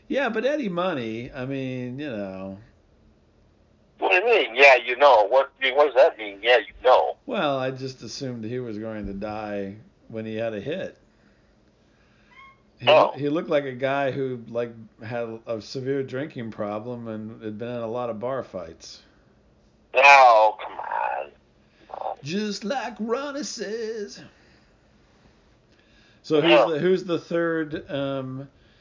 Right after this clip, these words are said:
Speaker 1: eighties rocker who's gonna bite it now? You gonna make a prediction here, Polish Nostradamus?
Speaker 2: One hundred percent Charlie Watt.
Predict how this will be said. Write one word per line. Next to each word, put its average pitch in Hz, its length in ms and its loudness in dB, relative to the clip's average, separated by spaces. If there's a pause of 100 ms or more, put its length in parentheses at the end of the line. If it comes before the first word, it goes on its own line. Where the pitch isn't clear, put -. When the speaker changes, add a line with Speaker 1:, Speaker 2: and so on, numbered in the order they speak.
(400)
Speaker 1:
eighties 139 360 0
rocker 135 600 -2
who's 120 180 -6
gonna 123 220 -6
bite 123 340 -4
it 101 220 -10
now? 95 240 -10
You 101 100 -6
gonna 110 120 -8
make 110 160 -8
a 113 40 -12
prediction 113 480 -10
here, 127 220 -8
Polish 127 480 -10
Nostradamus? 131 880 -16 (1120)
Speaker 2:
One 131 180 8
hundred 175 220 6
percent 160 380 6
Charlie 135 340 6
Watt. 117 340 8